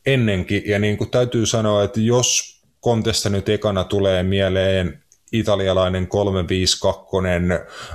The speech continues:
viiden, viiden puo-, pelaajan niin kuin puolustuslinja ja näin, niin mun mielestä se on vähän väärä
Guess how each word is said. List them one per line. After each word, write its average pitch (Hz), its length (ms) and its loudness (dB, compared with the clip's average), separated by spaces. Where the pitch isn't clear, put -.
viiden, 92 560 0
viiden 107 340 0
puo-, - 460 -4
pelaajan 95 400 2
niin 92 100 -2
kuin 92 120 -2
puolustuslinja 95 960 0
ja 92 120 2
näin, 95 500 0
niin 95 340 0
mun 107 180 0
mielestä 151 220 0
se 127 80 2
on 107 120 -2
vähän 117 320 -2
väärä 95 420 2